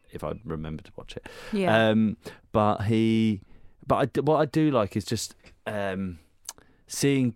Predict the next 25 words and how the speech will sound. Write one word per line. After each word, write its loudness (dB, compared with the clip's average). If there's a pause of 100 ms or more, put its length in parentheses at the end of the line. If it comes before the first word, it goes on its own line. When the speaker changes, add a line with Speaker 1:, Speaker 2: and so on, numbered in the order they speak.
Speaker 1:
different -2
people -2
from -2
society -2
that 0
you 0
walk -2
pa-, -6 (100)
past -4
in -4
the -4
street -4
every -6
day -2 (240)
Speaker 2:
Yeah. -4
Speaker 1:
and, -8
and 0
seeing 0
them -2
on 0
a 0
little 0
island 2
starving. 0 (280)
<laughs> -4